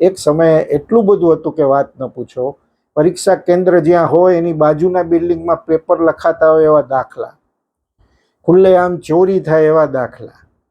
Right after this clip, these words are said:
અનેકવાર આવી ઘટનાઓ બની છે. અને પછી સિતાંશુ યશસ્ચંદ્ર મહેતા, આપણા વરિષ્ઠ બહુ મજાના કવિ, સૌરાષ્ટ્ર યુનિવર્સિટીના વી સી હતા, ત્યારે એમણે પોતે પહેલા દિવસે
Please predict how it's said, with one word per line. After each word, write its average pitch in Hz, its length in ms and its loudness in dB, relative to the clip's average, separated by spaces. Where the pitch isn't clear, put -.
અનેકવાર 185 540 0
આવી 156 220 2
ઘટનાઓ 135 520 -6
બની 127 320 -10
છે. 160 120 -6
અને 175 160 -4
પછી 147 360 -4
સિતાંશુ 151 680 -4
યશસ્ચંદ્ર 151 800 -2
મહેતા, 143 420 -2
આપણા 139 340 -2
વરિષ્ઠ 143 500 0
બહુ 160 300 0
મજાના 151 400 0
કવિ, 165 500 0
સૌરાષ્ટ્ર 165 600 0
યુનિવર્સિટીના 156 720 -6
વી 120 220 -4
સી 180 300 0
હતા, 143 220 2
ત્યારે 147 340 2
એમણે 156 340 0
પોતે 185 400 2
પહેલા 180 480 0
દિવસે 170 500 0